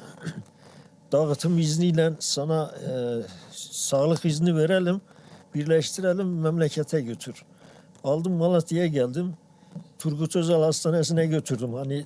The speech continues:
tekrar tedavisi için uğraştım. İ-, iki üç sefer, e, merkez komutanlığında sevk kağıdı asker ya, hani şey olmasın, sevk kağıdı aldık askerlik işi olmasın diye. Ondan sonra, e, olunca dedi, "Yok, bu birliğine gidecek," dediler. "Biz daha veremeyiz."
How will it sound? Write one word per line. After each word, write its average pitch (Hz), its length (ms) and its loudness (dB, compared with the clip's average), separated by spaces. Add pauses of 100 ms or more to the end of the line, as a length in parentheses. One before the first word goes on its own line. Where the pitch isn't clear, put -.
(140)
tekrar 143 440 -2
tedavisi 143 540 2
için 113 260 -2 (680)
uğraştım. 120 580 -6 (440)
İ-, 160 240 -6
iki 165 220 -6
üç 180 140 0
sefer, 170 360 2
e, 143 680 -8
merkez 147 420 -2
komutanlığında 160 800 -2
sevk 160 380 2
kağıdı 170 320 2
asker 208 340 2
ya, 170 180 4
hani 123 260 -4 (260)
şey 131 240 -8
olmasın, 139 400 -8 (100)
sevk - 360 -6
kağıdı 143 280 -4
aldık 156 260 -4
askerlik 143 500 -8
işi 135 220 -14
olmasın 135 440 -10
diye. 175 180 -6 (880)
Ondan 151 320 -2
sonra, 165 360 -4
e, 123 480 -10
olunca 170 480 2
dedi, 170 220 0
"Yok, 175 180 2
bu 165 140 0
birliğine 185 420 4
gidecek," 143 440 2
dediler. 117 340 0
"Biz 120 180 -4
daha 156 200 6
veremeyiz." 147 600 0